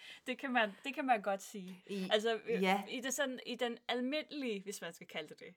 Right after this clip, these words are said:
Speaker 1: historiepodcast, der snakker vi som regel om, om et emne, en person eller en begivenhed eller sådan et eller andet, ikke? Og, og det går vi ligesom mere i dybden med, men i historiehjørnet, der kan vi ligesom brede os lidt mere ud,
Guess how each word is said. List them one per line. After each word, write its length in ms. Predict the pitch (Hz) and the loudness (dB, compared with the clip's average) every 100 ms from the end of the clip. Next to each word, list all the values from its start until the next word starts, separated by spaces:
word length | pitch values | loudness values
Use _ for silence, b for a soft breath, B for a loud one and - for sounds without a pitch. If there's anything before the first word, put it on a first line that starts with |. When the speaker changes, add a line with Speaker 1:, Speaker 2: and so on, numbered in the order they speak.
| - | -10
Speaker 1:
historiepodcast, 1000 | 285 233 208 139 - - - - - - B B B - | -8 -2 -2 -2 -6 -12 -10 -8 -8 -14 B B B -4
der 60 | |
snakker 380 | 247 226 202 202 | -4 0 0 0
vi 80 | 208 | -2
som 180 | 196 196 | -6 -8
regel 280 | 190 170 - | -2 -2 -2
om, 180 | 185 170 _ | -6 -8 _
om 160 | 190 185 - | -12 -10 -4
et 160 | 214 - - | -4 -4 -10
emne, 480 | 185 180 185 196 180 - | -8 -8 -6 -6 -8 -6
en 220 | 202 196 | -4 -4
person 540 | 196 190 - 214 - | -8 -8 0 0 -2
eller 180 | - - | -8 -10
en 180 | - 190 | -8 -10
begivenhed 680 | 190 - 214 - 190 180 156 - | -12 -8 -8 -6 -10 -8 -10 -10
eller 160 | 170 | -10
sådan 200 | 165 - | -8 -8
et 80 | 196 | -10
eller 200 | 170 160 | -12 -14
andet, 200 | - 202 | -10 -6
ikke? 120 | 311 B B B B B B B B B B B _ - | -6 B B B B B B B B B B B _ 0
Og, 300 | 226 220 - | 4 4 4
og 140 | 226 | 2
det 120 | 247 | 2
går 80 | 262 | 2
vi 120 | 240 | 0
ligesom 260 | 226 233 247 | 0 0 0
mere 160 | 220 | 2
i 80 | 202 202 | 0 -2
dybden 320 | 320 - 247 | -10 -6 -6
med, 260 | 165 156 | -4 -6
men 240 | 175 214 214 - | -2 -2 -2 -6
i 100 | 220 | -8
historiehjørnet, 1000 | 247 254 359 294 214 208 170 170 208 | -6 -2 2 2 4 4 2 0 -2
der 100 | 220 | -2
kan 200 | 226 262 | -4 -4
vi 40 | 254 | -4
ligesom 420 | 254 254 285 277 | -4 -4 -6 -8
brede 260 | 269 302 285 | -2 0 0
os 160 | 285 - | -2 -4
lidt 240 | 359 - | -8 -4
mere 280 | 254 247 254 | 0 2 0
ud, 260 | 214 202 - | -2 -6 -6